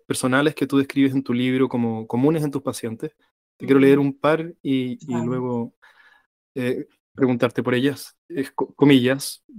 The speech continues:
Speaker 1: "No puedo, no soy capaz, soy muy ansioso, dudo de mí, soy un
Speaker 2: Ujú.
Speaker 1: fracaso, estoy dañado para siempre, nadie me va a querer, no
Speaker 2: Ujú.
Speaker 1: merezco ser querido". Eh, ¿qué, qué tan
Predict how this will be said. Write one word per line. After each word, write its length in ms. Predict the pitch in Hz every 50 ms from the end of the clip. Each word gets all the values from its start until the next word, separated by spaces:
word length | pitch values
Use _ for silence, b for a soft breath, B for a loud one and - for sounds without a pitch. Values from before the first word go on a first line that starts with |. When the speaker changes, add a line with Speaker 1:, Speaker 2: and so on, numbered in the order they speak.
| 151 - -
Speaker 1:
"No 240 | 151 135 139 156 147
puedo, 560 | - 170 165 143 131 135 135 139 143 143 _ _ _
no 80 | 131
soy 160 | 127 - 139 131
capaz, 640 | - 127 - - 139 139 135 - - - - - _ _
soy 180 | - - - 127
muy 160 | 123 123 117
ansioso, 720 | 113 107 - - 139 143 135 135 - - 135 135 131 127 131
dudo 440 | 135 120 139 143 147 147 139 127 120
de 60 | 117
mí, 380 | 120 123 131 131 131 127 135 - _ _ _
soy 200 | - - - 139
un 60 | 135 123
Speaker 2:
Ujú. 60 | 110
Speaker 1:
fracaso, 640 | 127 123 - 135 131 127 - - - 127 123 127 _ _ _ _
estoy 240 | - 113 - 135 131
dañado 360 | 127 127 127 131 135 139 135
para 160 | - 117 117 -
siempre, 540 | - - 151 143 127 101 - 117 120 135 - _ _ _ _ _ _ _ _ _ _ -
nadie 360 | 123 123 139 156 165 170 165
me 120 | 160 139
va 80 | 139 135
a 40 | 127
querer, 380 | - 127 110 107 101 - - _ _ _ _ _ _ _ _ _ _ _
no 180 | - 123 127 135
Speaker 2:
Ujú. 40 |
Speaker 1:
merezco 280 | 139 135 135 135 - 135
ser 180 | - - 120 -
querido". 440 | - 120 113 107 107 104 107 - _ _ _ _ _ _ _ _ _ _ _ _ _ _ _ _ _
Eh, 140 | 156 139 -
¿qué, 240 | - 220 240 - _ _
qué 120 | - 247
tan 440 | 240 - 254 254 247 254 247 240 220